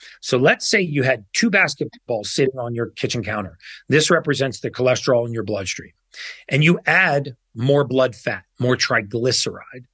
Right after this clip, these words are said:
Well, if I keep adding more triglyceride, those two basketballs are gonna become four baseball or softballs. And if I keep adding triglyceride, they're gonna become eight baseballs.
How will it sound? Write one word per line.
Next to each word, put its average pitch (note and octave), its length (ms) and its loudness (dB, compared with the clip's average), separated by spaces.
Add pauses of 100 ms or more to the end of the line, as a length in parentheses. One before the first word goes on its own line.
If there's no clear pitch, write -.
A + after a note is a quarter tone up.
(720)
Well, C#3 160 6
if B2+ 140 0
I C3+ 80 2
keep G#3 280 0
adding D#3+ 280 2
more D3 140 -2
triglyceride, A2+ 920 -2
those B2 180 0
two D#3 180 -4
basketballs A#2 720 -2
are A#2+ 40 -6
gonna A2+ 160 -6
become G#2+ 360 -6
four A2+ 440 2 (380)
baseball - 500 -4
or B2 80 4
softballs. - 680 -4 (460)
And A#2 180 -4
if C3+ 140 0
I C#3+ 80 4
keep A#3 340 2
adding B2+ 260 0
triglyceride, A#2 720 -2
they're B2 80 0
gonna A#2 180 -2
become A2 400 -8 (140)
eight A#2+ 200 -2 (560)
baseballs. - 640 -4